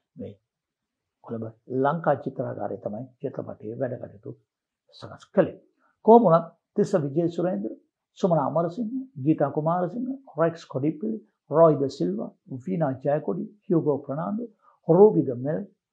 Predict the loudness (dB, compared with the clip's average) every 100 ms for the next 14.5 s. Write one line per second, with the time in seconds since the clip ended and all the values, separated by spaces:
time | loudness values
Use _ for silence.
0 | _ _ 0 2 0 0 0 -2 -6 -10
1 | _ _ _ -2 0 2 0 -4 -4 -6
2 | -6 -10 _ -12 -4 0 -2 -4 -6 -4
3 | -4 -4 -6 _ _ _ _ _ 0 2
4 | 2 2 -2 -6 -8 -6 -6 -2 0 0
5 | 0 -2 -4 -6 -2 0 0 2 2 0
6 | -6 -4 -4 -4 -4 -2 -2 -2 -4 -6
7 | -10 -8 -4 -4 -4 -8 -12 _ 0 2
8 | 2 0 -6 -4 -4 -4 -2 0 0 -2
9 | -12 _ _ _ 2 2 2 0 0 0
10 | -2 -4 -6 -6 -4 0 0 0 -2 -2
11 | -2 -6 -16 _ _ _ 0 2 2 0
12 | -2 -4 -8 -8 -4 0 0 0 -2 -4
13 | -4 -4 -2 -2 -6 -12 _ -2 2 2
14 | 2 -2 -2 -2